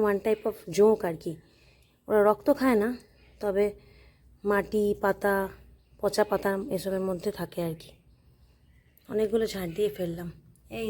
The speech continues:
দেখুন, এই যে এইটা, এটা হচ্ছে পাটা পোকা,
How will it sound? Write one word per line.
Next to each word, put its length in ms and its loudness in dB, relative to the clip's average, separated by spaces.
দেখুন, 240 -10
এই 100 -8
যে 140 -6
এইটা, 200 -4
এটা 180 -8
হচ্ছে 240 -10
পাটা 240 -10
পোকা, 200 -18